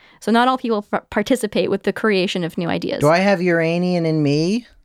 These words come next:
Speaker 1: Well, we all have a Uranus. It's just a matter of if it's gonna
Speaker 2: Mm-hmm.
Speaker 1: be, like, a strong presence in your chart.
Speaker 2: Right.
Speaker 1: Looking at yours, you have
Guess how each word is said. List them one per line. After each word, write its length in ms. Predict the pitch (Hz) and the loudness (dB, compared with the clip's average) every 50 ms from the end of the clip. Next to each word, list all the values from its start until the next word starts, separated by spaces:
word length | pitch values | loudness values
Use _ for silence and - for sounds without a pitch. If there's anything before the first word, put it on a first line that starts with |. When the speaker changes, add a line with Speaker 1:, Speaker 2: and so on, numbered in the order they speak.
| _ _ | _ _
Speaker 1:
Well, 120 | - 233 | 2 2
we 120 | 254 269 | 4 4
all 100 | 277 302 | 4 2
have 140 | 330 339 311 | 2 2 2
a 40 | 302 | 0
Uranus. 480 | 254 214 202 185 190 180 180 175 - - | 0 2 2 0 0 0 0 -2 -2 -2
It's 160 | 185 196 - | -4 -2 -2
just 180 | 202 208 - | -4 -2 0
a 60 | - 208 | 0 0
matter 320 | 202 202 202 202 202 196 | 2 2 2 2 2 2
of 140 | 190 185 - | 2 0 -2
if 220 | - 202 196 202 196 | -2 -2 0 0 0
it's 200 | 190 196 180 180 | 0 0 -2 -2
gonna 180 | 196 202 196 | 0 0 0
Speaker 2:
Mm-hmm. 40 | 196 | 0
Speaker 1:
be, 120 | 190 190 180 | 0 0 0
like, 160 | 175 175 - | 0 0 -2
a 40 | 190 | -4
strong 440 | - - - - 202 190 175 185 202 | -4 -4 -4 0 0 0 0 0 -4
presence 440 | - - 180 185 - 220 220 - | -2 -2 -2 0 2 0 0 2
in 100 | - 233 | 2 2
your 120 | 233 233 240 | 2 2 0
chart. 320 | - - 254 247 254 240 - | 0 0 0 0 0 0 2
Speaker 2:
Right. 200 | 233 240 233 226 | 2 2 4 4
Speaker 1:
Looking 300 | 233 240 - 277 262 262 | 4 2 2 2 2 2
at 120 | 254 247 220 | 2 0 0
yours, 540 | 208 196 196 190 190 190 190 202 220 214 - | -2 -2 0 0 0 0 0 0 -2 -4 -4
you 280 | 202 208 202 202 208 | -2 -2 0 0 0
have 420 | 220 208 208 208 208 202 202 208 | 0 0 0 2 2 0 -2 -4